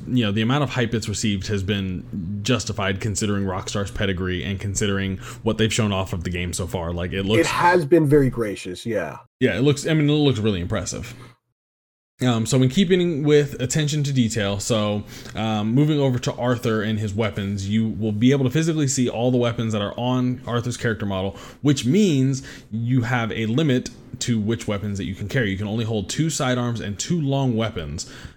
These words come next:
Speaker 1: Um, and then you'll also have, you know, obviously your grenades, your throwables,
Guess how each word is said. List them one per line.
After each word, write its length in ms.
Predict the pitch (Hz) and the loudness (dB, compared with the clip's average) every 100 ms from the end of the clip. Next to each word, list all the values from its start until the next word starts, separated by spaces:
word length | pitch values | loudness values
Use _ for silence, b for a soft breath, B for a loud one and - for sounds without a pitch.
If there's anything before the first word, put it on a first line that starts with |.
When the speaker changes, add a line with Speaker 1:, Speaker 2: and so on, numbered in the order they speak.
| - | -8
Speaker 1:
Um, 380 | 95 92 87 87 | -4 -4 -4 -4
and 140 | 95 101 | -4 -2
then 80 | |
you'll 160 | 101 101 | 0 0
also 200 | 98 101 | -2 -2
have, 460 | 101 98 95 92 - | -2 0 -2 -4 -6
you 120 | 101 | -4
know, 80 | 95 | -2
obviously 400 | 95 92 95 95 | -2 -2 -4 -2
your 140 | 92 | -2
grenades, 580 | 98 104 101 92 92 90 | -2 -2 -2 -2 -2 -4
your 80 | 92 | -4
throwables, 800 | - 101 95 92 92 90 92 | -2 0 0 0 -2 -2 -4